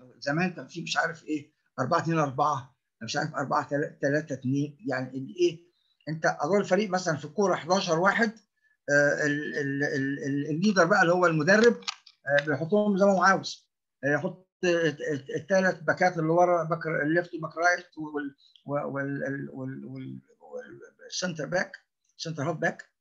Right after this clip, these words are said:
و-، وخط ال-، وفي اتنين قدامه، وبعدين في أربعة اللي هي أربعة اتنين أربعة مثلًا، أو بأي سيستم هو بيعمله. فهم عندك أدوار الفريق الفعال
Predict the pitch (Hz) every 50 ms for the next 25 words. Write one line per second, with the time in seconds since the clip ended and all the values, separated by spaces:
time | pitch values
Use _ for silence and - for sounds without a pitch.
0 | _ _ _ _ _ - _ _ _ _ - 160 165 165 - - - - 196 190
1 | - - 175 160 - - 170 151 151 147 135 170 170 170 170 175 185 190 190 190
2 | 156 143 170 175 180 185 180 165 165 151 165 165 165 170 - - 160 160 180 180
3 | 170 160 151 160 175 165 - - 165 151 151 175 156 - _ 175 170 160 160 165
4 | 156 147 160 180 180 - 175 170 165 160 160 _ _ _ _ _ _ _ _ 180
5 | 190 202 196 - - _ _ _ _ _ - - _ _ _ _ _ _ _ -
6 | - 170 165 - 240 262 262 285 269 - 233 220 - 185 160 170 185 160 165 156
7 | 139 143 165 170 151 131 127 _ _ _ _ _ _ _ _ _ _ _ _ _
8 | _ _ _ _ _ - 156 160 240 254 247 233 202 151 156 202 247 254 220 208
9 | - - 180 175 160 185 185 190 233 240 214 180 156 - 175 185 226 - - 135
10 | - - 147 139 143 156 170 151 131 123